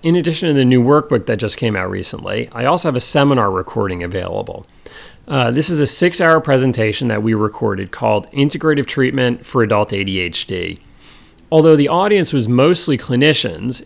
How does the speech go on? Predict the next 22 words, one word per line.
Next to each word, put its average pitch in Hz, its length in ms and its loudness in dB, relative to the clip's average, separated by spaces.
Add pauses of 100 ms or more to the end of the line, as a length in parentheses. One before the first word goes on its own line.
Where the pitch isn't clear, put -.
(120)
uh, 127 220 -2
the 110 140 -6
presentation, 165 840 0
the 117 60 0
recording, 139 580 0
might 123 220 2
also 151 240 0
be 143 120 2
of 120 80 0
interest 113 380 0
to 117 100 -4
anyone 101 840 0 (100)
who 139 100 0
wants 120 280 2
a 123 40 -4
deeper 131 440 0
understanding 107 920 -2 (140)
of 117 140 -6
A 98 140 -4
D 98 160 -4
H 85 260 -8
D. 87 340 -8